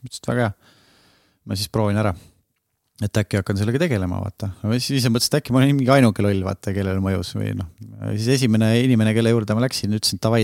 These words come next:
sa pead ka tegema, oli ema. Ta oli mingi kuuekümne viie aastane tol ajal. Jah, võis olla, jah, kuuskümmend viis.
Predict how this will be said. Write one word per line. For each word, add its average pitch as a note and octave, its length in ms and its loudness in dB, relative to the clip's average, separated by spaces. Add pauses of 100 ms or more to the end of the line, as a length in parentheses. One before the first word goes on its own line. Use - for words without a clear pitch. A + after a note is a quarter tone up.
sa G#2+ 80 -4
pead - 160 -4
ka A2 80 -2
tegema, G#2 320 0
oli A#2 80 4
ema. G#2 160 4 (160)
Ta - 480 -14
oli A2 80 0
mingi G#2 80 -2
kuuekümne A2 400 2
viie C3+ 160 2
aastane G#2 320 0
tol G2 160 0
ajal. G2 160 -2 (1500)
Jah, D3 160 -6 (320)
võis A2+ 160 0
olla, G#2 160 0 (160)
jah, G#2 160 -2
kuuskümmend F#2 400 -2
viis. - 100 -12